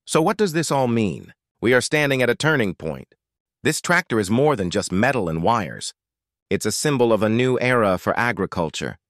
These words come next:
an era that is sustainable, efficient, and smart. If these field trials are successful, Kubota might not have just built a new piece of farm equipment.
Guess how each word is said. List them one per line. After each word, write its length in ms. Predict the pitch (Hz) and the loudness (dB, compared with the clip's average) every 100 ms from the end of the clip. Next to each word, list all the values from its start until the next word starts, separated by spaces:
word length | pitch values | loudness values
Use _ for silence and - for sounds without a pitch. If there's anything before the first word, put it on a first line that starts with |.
| _ | _
an 140 | - 104 | -2 0
era 320 | 131 117 135 | 2 2 2
that 180 | 120 101 | 0 0
is 120 | 87 | -2
sustainable, 680 | 90 - 127 127 127 147 - | -4 -4 -2 -2 -2 -4 -4
efficient, 500 | 113 - 117 123 120 | -4 -2 -2 -4 -6
and 160 | 113 110 | -6 -4
smart. 420 | - 139 69 - _ _ _ - | -2 -2 -4 -10 _ _ _ -4
If 160 | 113 | -2
these 240 | 156 180 156 | 0 0 0
field 320 | 160 156 131 | 2 2 2
trials 340 | 131 110 104 | 2 2 2
are 100 | 95 | 0
successful, 720 | 90 85 - 165 143 - 73 95 _ _ - | -2 -4 -2 -2 -2 -4 -6 -6 _ _ -2
Kubota 420 | 139 139 135 127 | 2 2 2 2
might 300 | 123 127 104 | 2 0 0
not 240 | 127 127 | 0 0
have 140 | 117 90 | 0 0
just 320 | 117 107 90 | -2 0 0
built 260 | 110 107 | 2 2
a 100 | 101 | 0
new 300 | 98 113 123 | 0 0 -2
piece 300 | 110 110 98 | -2 -4 -4
of 100 | 92 | -6
farm 300 | - 170 147 | -2 0 2
equipment. 600 | 98 - 95 - 57 - | 0 -2 -4 -4 -18 -18